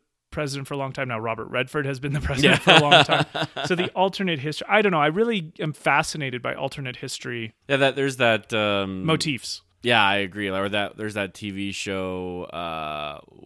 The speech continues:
Speaker 2: where the Nazis and the, and the Japanese take over America, right? And
Speaker 1: Mm-hmm.
Speaker 2: what's that one called again?
Speaker 1: Is it a new one?
Speaker 2: The Man in the High Tower.
Speaker 1: Oh,
Speaker 2: Yeah.
Speaker 1: right. Yes, yes. Oh, and then there's a brand new show on that I haven't seen yet that I'm excited to watch.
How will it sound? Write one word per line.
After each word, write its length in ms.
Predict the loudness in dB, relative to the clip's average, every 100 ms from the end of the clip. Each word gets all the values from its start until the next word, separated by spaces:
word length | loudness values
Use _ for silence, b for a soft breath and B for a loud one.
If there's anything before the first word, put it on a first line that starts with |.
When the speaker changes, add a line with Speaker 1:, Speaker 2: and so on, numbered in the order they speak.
| -20 _
Speaker 2:
where 720 | -10 -6 -6 -6 -8 -10 -12 _ _ _ _
the 400 | -12 -8 -8 -8
Nazis 560 | -8 -6 -6 -8 -10 -10
and 160 | -12 -10
the, 300 | -10 -10 -12 _ -20
and 320 | -20 -18 -20
the 100 | -20
Japanese 520 | -16 -10 -10 -8 -12
take 220 | -12 -12 -10
over 280 | -12 -12
America, 460 | -14 -12 -14 -14 -18 -18
right? 300 | -16 -16 -18 -8
And 80 | 2
Speaker 1:
Mm-hmm. 420 | 4 6 4 2 -2
Speaker 2:
what's 140 | -12 -14
that 100 | -12
one 120 | -14
called 220 | -16 -16 -16
again? 200 | -16 -6
Speaker 1:
Is 100 | -4
it 100 | -2
a 60 | -4
new 160 | -4
one? 80 | -2
Speaker 2:
The 60 | 0
Man 160 | 2 2
in 80 |
the 60 | -2
High 160 | -6 -6
Tower. 340 | -8 -10 -2
Speaker 1:
Oh, 300 | 0 2 2
Speaker 2:
Yeah. 80 | 2
Speaker 1:
right. 320 | 2 0 -2
Yes, 240 | -4 -4 -4
yes. 240 | -4 -6 B B 4
Oh, 140 | 8 10
and 120 | 8
then 120 | 4
there's 160 | 2 0
a 40 |
brand 320 | -2 0 0
new 140 | 0 -2
show 240 | -2 -2
on 80 | -2
that 80 | -4
I 40 |
haven't 260 | -4 -4 -6
seen 300 | -6 -4 -4
yet 140 | -4
that 100 | -6
I'm 120 | -8
excited 380 | -10 -6 -6 -6
to 120 | -8 -10
watch. 420 | -8 -6 -8